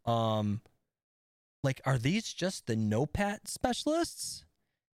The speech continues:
And are we gonna get a whole set of specialists that are essentially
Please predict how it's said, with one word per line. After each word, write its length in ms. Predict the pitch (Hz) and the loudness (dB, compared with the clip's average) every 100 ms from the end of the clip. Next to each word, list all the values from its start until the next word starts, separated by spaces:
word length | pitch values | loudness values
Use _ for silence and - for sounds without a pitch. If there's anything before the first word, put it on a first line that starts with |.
| - | -4
And 160 | 135 135 | 0 2
are 220 | 127 127 | 2 2
we 200 | 123 131 | 4 2
gonna 320 | 127 135 143 | 2 0 2
get 300 | 123 123 139 | 0 2 2
a 80 | 131 | 2
whole 380 | 113 139 143 139 | 2 2 4 2
set 260 | - 147 139 | 0 0 0
of 80 | |
specialists 800 | - - 131 - 151 156 - - - _ _ _ | -2 -2 -2 0 0 0 -4 -12 -14 _ _ _
that 160 | 123 123 | 0 2
are 60 | 117 | 2
essentially 840 | - 127 127 - 127 123 127 | 0 -2 -2 0 2 4 2